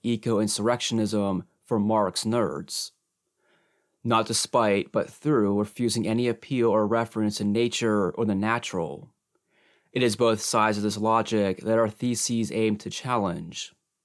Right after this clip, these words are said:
They have done so in the broad brush polemical manner suited to confronting what appears common to a mentalite across its, by no means, univocal expressions. A more detailed critical engagement with the work of Theorie Communiste in particular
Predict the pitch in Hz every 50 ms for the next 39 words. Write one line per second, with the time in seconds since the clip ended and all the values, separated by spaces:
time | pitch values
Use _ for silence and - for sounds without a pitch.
0 | _ _ - 127 127 123 120 110 - 131 127 131 135 - - - 120 110 101 101
1 | 98 101 110 110 95 - 117 113 113 117 117 110 110 117 113 110 107 104 - -
2 | - 113 113 113 113 113 110 - 107 104 101 110 113 117 107 98 98 95 - -
3 | - 143 135 120 113 104 107 101 110 104 - - 120 117 107 - 117 110 107 107
4 | 104 101 - - 117 113 104 92 - - - 127 123 117 113 110 107 104 101 101
5 | - - _ _ _ _ _ _ - - - 120 107 104 107 110 107 104 - -
6 | 120 120 117 104 - - 127 113 101 95 90 85 78 95 - - - 113 104 104
7 | - - 107 101 90 - - - _ _ _ _ - 113 107 104 104 110 113 110
8 | 113 113 113 110 107 101 101 98 - - - 113 117 117 113 101 87 113 113 110
9 | 107 - 95 87 - - - 120 120 120 120 - - 82 78 82 - 71 - -
10 | - - _ _ _ _ _ _ _ _ _ _ _ _ _ _ - 139 123 117
11 | 117 117 110 101 - 131 127 127 110 - 131 120 117 107 - - 135 120 117 -
12 | 120 110 104 101 107 117 123 127 117 - 117 107 101 107 104 104 113 113 110 104
13 | - 98 - - 120 110 110 107 104 - - 107 101 104 107 113 117 113 110 -
14 | - 101 90 92 - - 151 - - 113 104 98 92 87 87 -